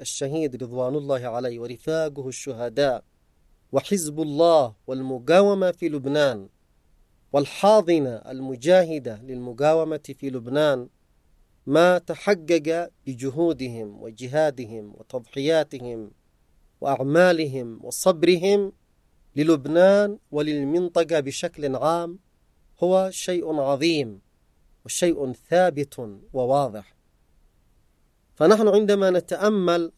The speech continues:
ما تحقق على مستوى التحرير، سواء في تحرير العام ألفين الذي تحقق بفضل الله سبحانه وتعالى، وكان نصرا عظيما تاريخيا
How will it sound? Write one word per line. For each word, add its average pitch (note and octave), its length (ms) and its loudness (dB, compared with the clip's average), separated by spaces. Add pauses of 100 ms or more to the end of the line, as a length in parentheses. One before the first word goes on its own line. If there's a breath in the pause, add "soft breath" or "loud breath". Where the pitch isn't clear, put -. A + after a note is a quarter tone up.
ما D3+ 120 0
تحقق D3 640 -2 (140)
على C#3+ 240 0
مستوى F3 360 -2
التحرير، E3+ 680 -4 (840)
سواء C#3 560 2
في C3+ 160 -14
تحرير D#3 520 -4 (120)
العام C#3+ 420 -2
ألفين D3 560 -6 (200)
الذي A#2+ 240 -12
تحقق C#3+ 640 -2 (380)
بفضل D3+ 340 -2
الله C#3+ 260 -4
سبحانه C3+ 460 -8
وتعالى، C#3+ 680 -2 (720)
وكان D3+ 360 0
نصرا C#3 720 -2
عظيما B2+ 800 -4 (100)
تاريخيا F3 1040 0